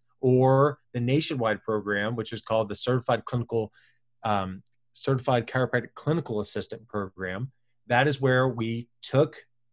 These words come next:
the verbiage and expounded a bunch of, uh, uh, amongst it to say, "Here's where we wanna see C As. What would this overwhelming, um, program look like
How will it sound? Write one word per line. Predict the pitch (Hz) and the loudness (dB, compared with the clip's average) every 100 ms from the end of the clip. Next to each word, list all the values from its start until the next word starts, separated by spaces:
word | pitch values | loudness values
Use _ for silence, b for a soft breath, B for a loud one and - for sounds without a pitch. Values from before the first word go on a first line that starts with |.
| 120 | -6
the | 127 135 | 0 0
verbiage | 117 127 117 107 117 160 - b b - | 0 0 0 0 -2 -4 -14 b b -10
and | 117 117 117 117 - | -4 -2 0 -2 -8
expounded | 113 - - 131 151 131 | -12 -10 -2 0 2 -2
a | |
bunch | 117 113 - | -4 -6 -4
of, | 123 - _ 131 | -8 -8 _ -8
uh, | 127 - | -8 -6
uh, | 131 135 - _ - | -10 -10 -16 _ -12
amongst | 120 120 180 - - | -6 0 0 -2 -6
it | 104 117 b b b - | -6 -6 b b b -6
to | 131 | -6
say, | - 123 120 120 123 - | 0 4 6 4 2 0
"Here's | 147 180 175 | 4 4 4
where | 175 | 2
we | 160 | 2
wanna | 156 147 143 | 2 2 2
see | 135 - 123 120 | 0 -2 0 0
C | 117 - 117 | -2 -4 0
As. | 113 110 107 - | 2 0 -4 -2
What | 147 | 0
would | 147 127 | 0 -2
this | 123 - _ | -2 -4 _
overwhelming, | 135 135 135 139 123 120 117 110 104 _ _ _ _ - | 0 2 4 2 2 0 -2 -6 -8 _ _ _ _ -14
um, | 98 92 92 - _ | -12 -12 -14 -20 _
program | 139 139 139 127 117 | 4 6 6 4 4
look | 143 220 156 | 4 4 2
like | 104 95 135 | -2 -2 -4